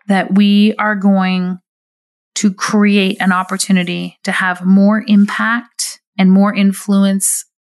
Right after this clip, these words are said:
than we ever thought possible. And my invitation to you today, if you've gotten this far in my rambling introduction of what impact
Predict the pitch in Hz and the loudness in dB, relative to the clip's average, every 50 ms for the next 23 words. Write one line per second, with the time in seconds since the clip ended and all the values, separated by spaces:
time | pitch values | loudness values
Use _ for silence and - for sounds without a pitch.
0 | _ _ - 190 175 196 190 190 190 196 - - 175 180 185 196 196 196 196 196 | _ _ -10 -6 -2 0 2 2 2 0 -2 -4 -8 -6 -4 -2 -2 -2 -2 -4
1 | - _ _ - - 165 - 214 - - - - - - - 233 214 - - - | -8 _ _ -10 -8 -8 -8 -8 -10 -12 -10 -8 -6 -6 -6 -6 -8 -6 -6 -6
2 | - 226 _ _ _ _ _ - 202 196 196 196 196 196 202 196 196 202 202 202 | -6 -8 _ _ _ _ _ 0 2 4 4 4 4 4 2 2 0 -2 -2 0
3 | 202 190 196 208 247 247 - - - 214 208 202 - - 208 208 208 214 208 - | 2 2 4 4 2 0 -4 -8 -6 -4 -4 -2 -2 2 2 4 4 4 2 0
4 | _ _ _ _ _ _ _ - - - 220 202 196 196 196 190 190 190 190 185 | _ _ _ _ _ _ _ -8 -2 0 2 2 2 2 2 0 0 -2 -4 -6
5 | 185 - _ - - 214 202 190 170 160 165 170 175 180 185 - _ _ _ - | -8 -12 _ -4 -2 -2 -2 -2 -2 -4 -4 -6 -6 -6 -8 -10 _ _ _ -10
6 | 196 - - 202 190 - - 190 180 185 180 202 208 190 196 202 - - - - | -6 -2 0 0 0 -2 -2 -4 -4 -2 2 2 2 4 4 2 0 -4 -6 -8
7 | - - - - - - - - - _ _ _ _ - 196 180 180 170 170 165 | -8 -4 -4 -4 -2 -4 -6 -6 -8 _ _ _ _ -2 0 0 2 0 0 -4
8 | 170 170 170 175 185 190 196 202 214 226 220 226 214 196 190 175 165 160 - 156 | -6 -4 0 2 2 4 4 4 4 4 4 4 4 4 2 2 -2 -4 -8 -8
9 | - - 165 165 - - - - - - - - - - - 190 - _ _ _ | -8 -8 -10 -12 -12 -12 -10 -8 -6 -6 -6 -6 -6 -6 -6 -8 -8 _ _ _
10 | _ _ - 190 175 185 185 175 175 185 180 180 180 - 175 175 175 180 - - | _ _ -6 -4 -2 -2 -2 -2 0 0 0 0 0 0 -2 -2 -4 -6 -8 -14
11 | - | -16